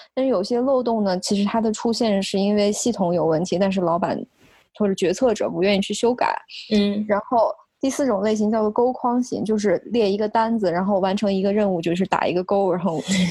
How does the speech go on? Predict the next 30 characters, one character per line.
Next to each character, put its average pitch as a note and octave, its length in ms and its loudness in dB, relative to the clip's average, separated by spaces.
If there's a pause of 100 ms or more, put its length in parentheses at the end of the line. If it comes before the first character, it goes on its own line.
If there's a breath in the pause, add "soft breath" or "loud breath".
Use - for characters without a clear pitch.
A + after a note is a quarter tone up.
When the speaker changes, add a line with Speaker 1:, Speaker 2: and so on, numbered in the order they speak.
Speaker 1:
<laughs> D#3+ 400 -2
Speaker 2:
<laughs> - 460 -2
Speaker 1:
这， C4 140 0
这 D4+ 160 0
种 F#3+ 200 0
人， E3 300 0
然 G#3 100 2
后 B3 100 0
他 C#4 140 0
们 C4+ 140 0
一 C4 100 0
般 B3 300 0
就 B3+ 100 -2
是， A#3+ 180 -2
他 - 200 -4
们 D#4 100 0
一 D4+ 60 0
般 D4+ 180 2
做 D4+ 140 0
起 B3 100 -4
来 G3 100 0
就 G#3+ 100 0
是 A#3+ 180 0 (520 loud breath)
就 B3 100 0
比 A#3 80 -2
如 A3+ 100 0
说 C4+ 140 0
做 C4+ 140 0
一 C4 60 0
些 B3+ 300 0